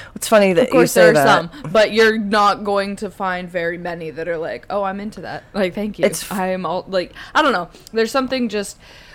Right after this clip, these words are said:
Speaker 2: I, I don't want to go through the process of just the whole getting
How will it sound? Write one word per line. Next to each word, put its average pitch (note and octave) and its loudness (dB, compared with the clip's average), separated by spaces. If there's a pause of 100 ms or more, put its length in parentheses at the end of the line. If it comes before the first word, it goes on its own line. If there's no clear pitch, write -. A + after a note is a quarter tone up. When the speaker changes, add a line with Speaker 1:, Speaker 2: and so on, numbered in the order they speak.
(120)
Speaker 2:
I, G3 2 (180)
I G3 0
don't F3+ -4
want E3+ -6
to F#3 -8
go E3 -4
through E3 -8
the E3 -10
process D#3+ -10
of D#3 -10
just D#3+ -12
the D#3+ -8
whole E3 -2
getting E3+ -6